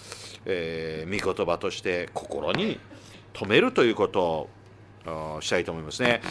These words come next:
で、心に留めるってどういうことなのかなっていう人ですね。これ、あの、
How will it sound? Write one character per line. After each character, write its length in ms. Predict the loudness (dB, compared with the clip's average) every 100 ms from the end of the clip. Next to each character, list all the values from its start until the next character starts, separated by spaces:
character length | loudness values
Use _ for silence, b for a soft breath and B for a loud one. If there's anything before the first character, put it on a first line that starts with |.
| B
で、 60 | -4
心 320 | 0 2 2
に 100 | 4
留 140 | 2 4
め 60 |
る 40 | 2
っ 20 |
て 100 | 4
ど 140 | 6
う 20 | 6
い 20 |
う 40 |
こ 120 | 4
と 120 | 2 0
な 120 | 0
の 100 | 0
か 100 | 0
な 360 | 2 2 2
っ 40 | -4
て 280 | -12 -20 -20
い 40 | -18
う 20 |
人 160 | -14 -14
で 60 |
す 120 | -12
ね。 300 | -2 0 0 B B -6
こ 100 | 2
れ、 60 | 2
あ 60 |
の、 340 | 2 -6 -8